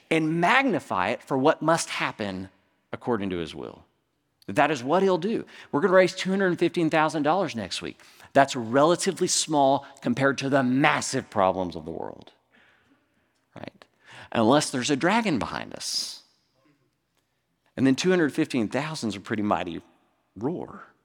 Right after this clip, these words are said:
I'll leave you with this. This is First Corinthians fifteen. "Thanks be to God. He gives us the victory through our Lord Jesus Christ.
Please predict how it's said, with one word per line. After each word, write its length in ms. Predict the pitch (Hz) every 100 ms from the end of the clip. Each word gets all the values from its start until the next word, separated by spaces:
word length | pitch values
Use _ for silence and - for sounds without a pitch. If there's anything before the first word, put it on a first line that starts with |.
| _ _ _ _ _ _ _ _ _ -
I'll 100 | 107
leave 200 | 120 117
you 80 | 113
with 160 | 98
this. 220 | 82 82 -
This 180 | 87
is 80 | 92
First 300 | - 101 -
Corinthians 420 | 98 82 87 80
fifteen. 560 | - 87 - 76 73 76 _ _
"Thanks 280 | - 160 165
be 140 | - 123
to 100 | 92
God. 340 | - - - _ _ _ _ _ _ _ _ -
He 140 | - 104
gives 240 | 113 113
us 280 | 113 - - _ _
the 100 | -
victory 580 | 85 95 113 113 127 120
through 200 | 113 104
our 100 | 87
Lord 260 | 82 82 78
Jesus 360 | - 67 -
Christ. 500 | - - - - -